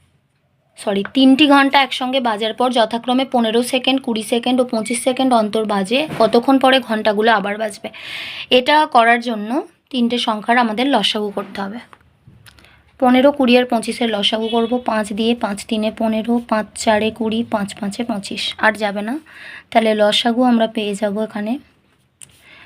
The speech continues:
পাঁচ গুণিতক তিন গুণিতক চার গুণিতক পাঁচ, তার মানে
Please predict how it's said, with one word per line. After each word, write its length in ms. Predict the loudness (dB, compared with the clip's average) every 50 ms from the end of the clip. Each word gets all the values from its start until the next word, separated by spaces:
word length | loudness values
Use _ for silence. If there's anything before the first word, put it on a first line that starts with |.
| _ _ _ 2
পাঁচ 260 | 4 4 4 4 2 -2 -4 -2
গুণিতক 400 | -2 -2 -4 -4 -4 -4 -4 -4 -6 _
তিন 160 | -4 0 2 2 2 2
গুণিতক 420 | 2 0 -2 -2 -2 -2 -2 -2 -2 -4 -14 -4
চার 200 | -2 0 0 2 0 0
গুণিতক 400 | -2 -2 -2 -4 -2 -2 -2 -2 -2 _ _
পাঁচ, 220 | -6 -6 -6 -6 -8 -12 -16 -18 -20 _ _ _ _ _ _ _
তার 140 | 0 0 2
মানে 160 | 2 2 2